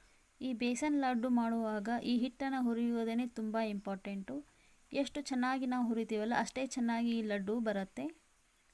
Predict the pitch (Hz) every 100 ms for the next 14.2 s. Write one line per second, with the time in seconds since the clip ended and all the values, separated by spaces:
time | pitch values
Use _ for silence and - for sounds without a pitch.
0 | - 226 220 226 220 214 214 208 269 -
1 | 233 240 233 233 254 226 226 240 254 240
2 | 220 214 208 233 233 233 240 254 226 214
3 | 240 220 240 233 220 214 208 - 214 247
4 | 269 233 - 196 185 190 269 311 - -
5 | - - - 240 240 254 277 262 254 254
6 | 254 277 240 240 233 220 226 226 233 262
7 | 233 202 202 190 190 269 302 - - _
8 | _ - - - - 240 233 226 226 220
9 | 220 214 233 - 262 214 214 220 269 240
10 | 202 190 190 185 269 330 - - - -
11 | _ _ - - - - 254 254 247 247
12 | 240 277 269 240 240 - 240 226 233 262
13 | 247 220 226 208 208 247 254 196 - 190
14 | 185